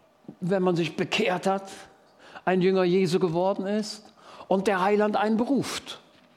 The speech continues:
Das ist nicht eine Freiwilligkeit, indem ich sage, "Ich, ich mach das mal so." Auch der Evangelist, der sagt nicht, "Ach, was kann ich denn heute den ganzen Tag machen, dann mache ich mal sowas." Nein,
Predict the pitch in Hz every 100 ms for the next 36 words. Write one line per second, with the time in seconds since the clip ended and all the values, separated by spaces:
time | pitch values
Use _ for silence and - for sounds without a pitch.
0 | _ _ _ - 180 269 - 185 - 156
1 | - 120 110 110 135 - 226 220 - 143
2 | 143 135 135 143 151 - 156 131 117 -
3 | 151 180 185 208 202 - - - - -
4 | - - - - 185 - 196 202 196 196
5 | 185 196 196 - - - - - - -
6 | - - - 175 160 175 196 175 - 165
7 | 170 165 170 160 160 143 170 160 165 170
8 | 160 165 165 160 165 160 160 160 - 147
9 | 160 160 85 - - - _ - - -
10 | - - - _ 143 151 160 135 107